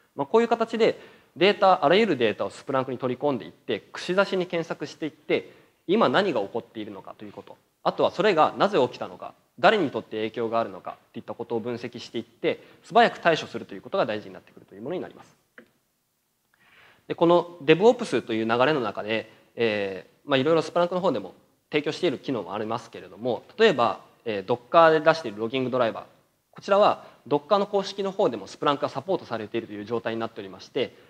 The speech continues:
まあ、スプランクとDockerの方でパートナーシップを組んで、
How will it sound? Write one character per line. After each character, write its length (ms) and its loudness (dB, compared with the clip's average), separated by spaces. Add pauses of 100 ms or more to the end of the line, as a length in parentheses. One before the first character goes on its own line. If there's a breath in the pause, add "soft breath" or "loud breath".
(100)
ま 80 -8
あ、 20 -8
ス 100 -14
プ 80 -4
ラ 100 4
ン 60 -2
ク 80 -16
と 60 -4
Docker 300 -4
の 80 -6
方 100 0
で 60 -8
パ 140 -2
ー 40 -4
ト 100 -10
ナ 140 -4
ー 20 -10
シ 140 -12
ッ 20 -8
プ 160 -14
を 60 -10
組 240 -10
ん 40 -14
で、 260 -6